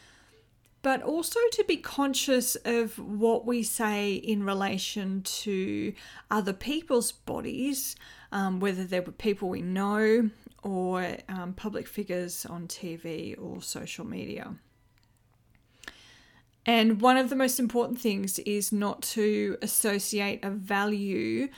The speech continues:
with how someone looks or their physical appearance, um, so that looking one way over another is valued more. Um,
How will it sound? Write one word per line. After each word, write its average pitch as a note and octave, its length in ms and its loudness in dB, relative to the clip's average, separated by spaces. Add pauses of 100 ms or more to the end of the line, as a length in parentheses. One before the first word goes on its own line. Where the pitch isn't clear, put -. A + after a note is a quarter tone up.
(460)
with - 200 0
how G#3 240 0
someone F#3+ 500 -2
looks D#4 680 2
or G3+ 460 2
their F#3+ 260 0
physical - 500 -4
appearance, - 800 -6 (960)
um, F3+ 300 -2
so F#3 260 0
that - 180 -2
looking F#3+ 560 -2
one F#3 380 0
way F3+ 460 -2
over E3+ 300 -2
another F3+ 640 -4 (300)
is F3 260 -2
valued E3+ 720 -4 (220)
more. F#3 560 -6 (1300)
Um, C4+ 400 8